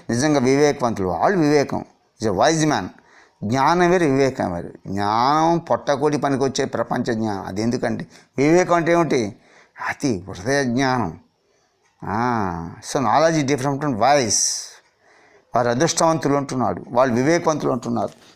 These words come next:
కాబట్టి మనం చాలా జాగ్రత్తగా మనం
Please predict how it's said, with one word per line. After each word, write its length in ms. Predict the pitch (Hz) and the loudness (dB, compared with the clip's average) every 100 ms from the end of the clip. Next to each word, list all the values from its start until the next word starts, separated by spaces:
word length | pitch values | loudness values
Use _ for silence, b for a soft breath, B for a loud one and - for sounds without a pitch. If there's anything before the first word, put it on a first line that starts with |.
| B | B
కాబట్టి 340 | 175 185 196 | -2 0 -2
మనం 280 | 156 131 180 - B B - | 0 0 0 -4 B B -10
చాలా 420 | - 113 165 190 | -8 -4 -2 0
జాగ్రత్తగా 840 | 160 107 110 143 170 185 185 156 117 - b | -2 -2 -2 0 -2 -2 0 0 -2 -10 b
మనం 320 | 123 131 120 | -2 0 0